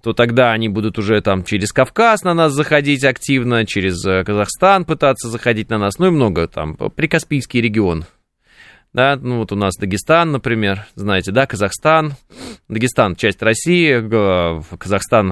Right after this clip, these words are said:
отдельная страна, но тем не менее все это огромные, м, с нами границы и, и так далее. Я имею в виду про Казахстан. У нас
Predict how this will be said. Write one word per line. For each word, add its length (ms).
отдельная 480
страна, 380
но 100
тем 140
не 100
менее 240
все 160
это 340
огромные, 520
м, 200
с 120
нами 180
границы 580
и, 380
и 100
так 160
далее. 280
Я 120
имею 180
в 40
виду 60
про 100
Казахстан. 400
У 100
нас 300